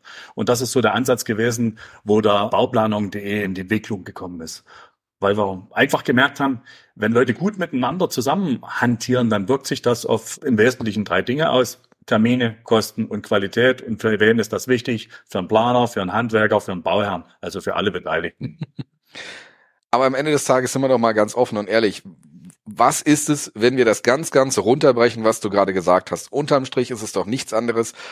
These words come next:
Speaker 2: als stumpfe Kommunikation. Ich nutze einfach nur ein x-beliebiges Hilfsmittel. Also für diejenigen, die hier schauen, ich habe jetzt gerade mein Smartphone mal kurz in die Kamera gezeigt. Also, na, die, die es gehört haben, andersrum, <laughs> so richtig.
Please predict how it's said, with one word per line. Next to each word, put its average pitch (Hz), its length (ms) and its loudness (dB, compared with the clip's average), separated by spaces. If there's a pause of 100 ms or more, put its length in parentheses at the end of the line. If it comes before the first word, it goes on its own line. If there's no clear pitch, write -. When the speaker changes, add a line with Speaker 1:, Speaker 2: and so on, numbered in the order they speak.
(140)
Speaker 2:
als 95 300 2
stumpfe 175 680 4
Kommunikation. 131 1040 2 (280)
Ich - 160 -2
nutze 160 340 2
einfach 143 280 4
nur 135 120 0
ein 127 120 2
x-beliebiges 135 680 -2
Hilfsmittel. 170 540 0 (300)
Also 113 240 2
für 113 180 0
diejenigen, 123 400 0
die 113 60 -2
hier 107 160 4
schauen, 127 260 4
ich 107 100 -2
habe 113 140 0
jetzt 104 80 0
gerade 113 180 2
mein 98 120 0
Smartphone 147 380 0
mal 143 280 2
kurz 143 240 0
in 127 60 -6
die 127 80 -4
Kamera 131 340 2
gezeigt. 131 440 0 (420)
Also, 76 240 -2
na, 82 100 -6
die, 82 140 -6
die 82 100 -8
es - 120 -10
gehört 110 260 2
haben, 92 120 0
andersrum, 110 400 -4
<laughs> - 40 -20
so 113 120 -8 (300)
richtig. - 460 -2